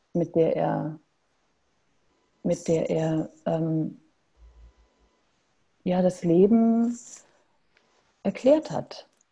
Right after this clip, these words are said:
Also, ich habe mir dann ein Buch besorgt, das heißt Eine neue Erde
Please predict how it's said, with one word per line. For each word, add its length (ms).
Also, 420
ich 200
habe 120
mir 80
dann 140
ein 160
Buch 220
besorgt, 460
das 140
heißt 440
Eine 180
neue 280
Erde 520